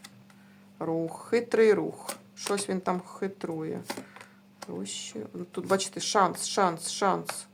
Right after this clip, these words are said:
ілюзія. Як каже він, швидко завершити за двадцять чотири години, я думаю, бачите, швидкість — це ілюзія.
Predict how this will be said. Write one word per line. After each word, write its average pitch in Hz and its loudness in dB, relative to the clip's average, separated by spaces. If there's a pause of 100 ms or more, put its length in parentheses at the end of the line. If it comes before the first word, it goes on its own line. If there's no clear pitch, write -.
(180)
ілюзія. 185 -2 (1900)
Як 233 8
каже 269 10
він, 196 8
швидко 220 4
завершити 202 4
за 175 2
двадцять 202 2
чотири 196 2
години, 202 2
я 185 4
думаю, 180 2
бачите, 196 -2
швидкість — 208 -2
це 208 2
ілюзія. 180 -2